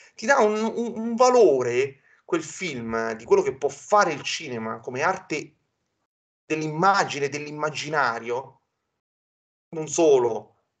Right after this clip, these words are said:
Però il finale di Bastardi senza gloria è geniale perché il sadismo che Christoph Waltz, Landa, ha mostrato...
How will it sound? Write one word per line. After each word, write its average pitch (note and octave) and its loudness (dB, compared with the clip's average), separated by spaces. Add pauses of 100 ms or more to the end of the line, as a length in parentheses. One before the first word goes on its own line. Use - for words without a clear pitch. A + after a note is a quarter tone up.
(280)
Però G#3 4
il G3 -8
finale C4+ -2
di F3+ -4
Bastardi E3 -6
senza D#3 -4
gloria C3+ 0
è D#3+ -4
geniale E3 0
perché E3+ -4 (1200)
il F#3 -8
sadismo G#3+ 0
che D#3+ -4 (440)
Christoph E3+ -6
Waltz, C#3 2 (240)
Landa, A#2+ 0
ha C#3 -6
mostrato... F#3+ 0